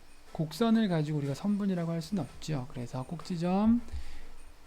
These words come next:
영 개, 변도 영 개가 됩니다. 자, 이제 도형 세 개, 삼각형, 사각형, 원의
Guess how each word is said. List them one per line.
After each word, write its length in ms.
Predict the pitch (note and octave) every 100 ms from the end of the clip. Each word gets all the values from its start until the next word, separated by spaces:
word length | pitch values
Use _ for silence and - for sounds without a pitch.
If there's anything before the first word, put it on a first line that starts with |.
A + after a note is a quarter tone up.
| - C#3
영 280 | C3+ D3 C#3
개, 640 | B2 A#2 B2+ F3 A3+ A#3+
변도 760 | - B2 A2+ A#2 C#3 F3+ G#3+ - -
영 240 | B2+ A#2 A#2
개가 480 | A#2 A#2 C#3+ F3 E3+
됩니다. 500 | C3 A#2+ B2+ B2+ - - - - - - - - - - - -
자, 200 | - C#3
이제 260 | C3 D#3 D#3
도형 380 | D3+ D3 E3 D#3
세 160 | G#3+
개, 220 | F#3 A#2 - - -
삼각형, 600 | F3+ F3+ E3 - F3+ F#3
사각형, 460 | D#3 D3+ E3 D#3+ C3
원의 560 | C3+ C#3 C3 D#3+ G#3